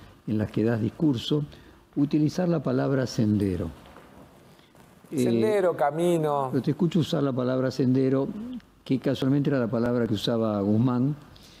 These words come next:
Speaker 1: Y la idea de que sendero es como un camino pequeño, eh, generalmente en, en lugares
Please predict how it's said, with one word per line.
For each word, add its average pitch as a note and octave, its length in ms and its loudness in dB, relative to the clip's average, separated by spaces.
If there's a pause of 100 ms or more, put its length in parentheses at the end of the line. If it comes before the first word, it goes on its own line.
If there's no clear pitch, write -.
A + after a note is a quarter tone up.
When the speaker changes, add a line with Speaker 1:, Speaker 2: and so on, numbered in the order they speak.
(760)
Speaker 1:
Y E3 500 2 (480)
la D#3+ 120 0
idea F#3 240 2
de F#3+ 60 2
que D#3 100 0
sendero F#3 600 2 (640)
es D3 160 -4
como B2 240 2
un A2+ 80 2
camino A#2 320 2
pequeño, C#3+ 600 2 (920)
eh, A2 300 0
generalmente A2+ 840 0
en, G#2+ 140 -2
en A#2+ 120 2
lugares G#2+ 560 0